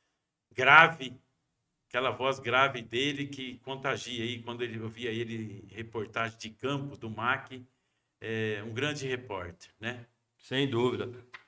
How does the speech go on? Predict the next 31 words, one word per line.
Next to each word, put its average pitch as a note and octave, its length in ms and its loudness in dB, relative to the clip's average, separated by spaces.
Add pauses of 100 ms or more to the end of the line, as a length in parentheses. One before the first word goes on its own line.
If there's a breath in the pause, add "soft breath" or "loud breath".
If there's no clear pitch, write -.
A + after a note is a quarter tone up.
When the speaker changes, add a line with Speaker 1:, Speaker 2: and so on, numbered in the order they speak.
(120)
Speaker 2:
Fala D#3+ 200 10
de C#3 140 4
mais C3+ 220 10
cidades A#2+ 480 6
aqui, C3 260 2
Cícero. A#2+ 400 0
Ó, A2 80 4
Júlio D3 240 4
Mesquita, C#3+ 640 2
Cabralha C3+ 480 6
Paulista, C3 540 4
Álvaro C#3 300 6
de A#2+ 120 -2
Carvalho, C#3 760 8 (380)
Rosália C3 560 8
Avencas, C3+ 480 6
né, B2 120 2
são A#2+ 240 -2
distritos A#2+ 580 -2
de A#2+ 80 0
Marília, C3 360 4
Oscar C#3+ 300 4
Bressani, C#3+ 500 2
Lutécio, C#3 640 6
Calçu, D#3 760 4
Botucatu, G3 1300 2 (160)
Boa G3 240 6
Esperança D#3+ 520 4
do C3 120 -4
Sul, E3 280 6
Avaré. G3 720 10